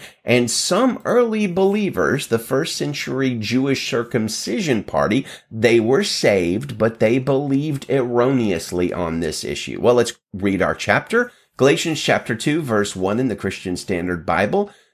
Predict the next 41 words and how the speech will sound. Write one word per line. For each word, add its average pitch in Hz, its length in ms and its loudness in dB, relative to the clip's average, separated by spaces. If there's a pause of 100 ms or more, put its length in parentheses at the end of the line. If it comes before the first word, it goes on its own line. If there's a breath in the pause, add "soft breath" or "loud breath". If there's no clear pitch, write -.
"Then 139 160 4
after 147 300 0
fourteen 147 640 0
years, 135 400 2
I 104 240 2
went 135 340 0
up 214 160 0
again 107 400 0
to 113 140 -4
Jerusalem 101 640 2
with 85 260 -4
Barnabas, 117 560 0
taking 107 460 -2
Titus 127 460 -2
along 113 320 0 (100)
also. 104 600 0 (280 loud breath)
I 104 120 4
went 131 260 4
up 226 160 0
according 135 480 0
to 117 180 2
a 110 60 4
revelation 101 760 2
and 101 200 -2
presented 151 500 -2
to 113 60 -8
them 104 220 2
the 113 60 2
gospel 117 520 -2
I 131 140 0
preach 240 340 -4
among 104 260 0
the 98 80 0
Gentiles, 98 640 -2 (300 soft breath)
but - 240 -2
privately 113 720 0
to 135 120 -6
those 98 260 0
recognized 104 760 0
as 117 160 0
leaders. 147 460 -2